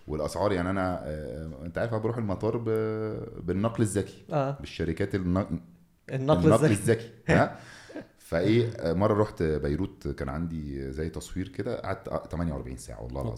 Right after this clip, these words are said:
Speaker 1: العظيم مش أكتر.
Speaker 3: تمام.
Speaker 1: رحت أنا في التجمع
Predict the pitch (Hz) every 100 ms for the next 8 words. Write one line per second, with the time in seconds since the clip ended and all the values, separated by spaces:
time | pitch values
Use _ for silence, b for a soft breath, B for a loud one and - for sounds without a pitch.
0 | 107 101 - - - - - _ - 104
1 | 104 101 104 - - - - 85 - -
2 | 62 57